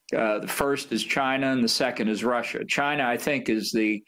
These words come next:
uh, existential question for the West, for the industrial democracies as a whole, uh, during the twenty-first century.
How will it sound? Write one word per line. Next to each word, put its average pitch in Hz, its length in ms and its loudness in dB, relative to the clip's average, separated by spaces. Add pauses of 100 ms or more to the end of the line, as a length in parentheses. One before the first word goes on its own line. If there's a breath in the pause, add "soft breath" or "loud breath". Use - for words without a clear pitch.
(460 loud breath)
uh, 107 240 2
existential 139 720 0
question 143 560 -2
for 117 160 -2
the 110 100 0
West, 131 540 0 (480 loud breath)
for - 80 -2
the 110 140 2
industrial 110 480 0
democracies 117 720 0
as 107 160 0
a 110 80 0
whole, 139 500 0 (140)
uh, 113 160 0
during 117 360 0
the 110 60 2
twenty-first 113 600 -2
century. 139 500 0